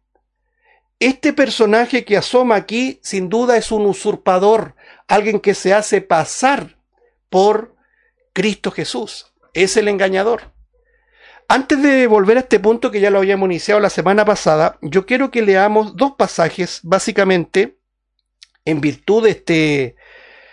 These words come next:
de este contundente argumento de que Cristo es el verdadero pacto,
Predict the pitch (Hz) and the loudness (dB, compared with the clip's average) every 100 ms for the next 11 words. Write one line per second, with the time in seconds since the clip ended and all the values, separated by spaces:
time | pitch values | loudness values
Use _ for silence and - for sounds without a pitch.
0 | _ _ 156 165 180 - 160 156 147 147 | _ _ -4 -2 -2 -4 -2 -2 -2 -4
1 | 139 139 233 254 233 180 170 175 196 196 | -2 0 0 2 0 2 0 0 -2 -2
2 | 170 160 147 147 202 202 185 175 - 208 | -4 -2 -6 -4 -8 -4 -6 -6 0 0
3 | 247 254 180 180 160 175 175 170 156 185 | 2 0 2 0 2 2 4 2 2 0
4 | 185 _ 185 190 | 0 _ -2 -2